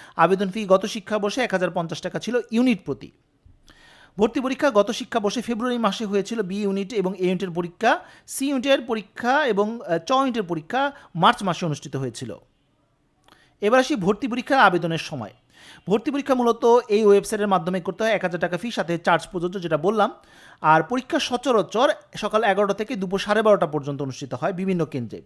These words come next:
পরীক্ষার কেন্দ্র, আহ, ঢাকা বিভাগের ভর্তি পরীক্ষার কেন্দ্র ঢাকা বিশ্ববিদ্যালয় ক্যাম্পাস। এছাড়া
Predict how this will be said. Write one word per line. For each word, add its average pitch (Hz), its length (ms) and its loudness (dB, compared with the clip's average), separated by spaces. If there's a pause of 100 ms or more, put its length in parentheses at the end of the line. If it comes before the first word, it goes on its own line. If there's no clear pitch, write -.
পরীক্ষার 175 300 -4
কেন্দ্র, 190 420 0 (480)
আহ, 170 160 4
ঢাকা 196 380 4
বিভাগের 214 460 2
ভর্তি 196 320 -4
পরীক্ষার 190 320 -4
কেন্দ্র 180 300 -2
ঢাকা 185 240 0
বিশ্ববিদ্যালয় 156 520 0
ক্যাম্পাস। 165 420 -4
এছাড়া 208 400 2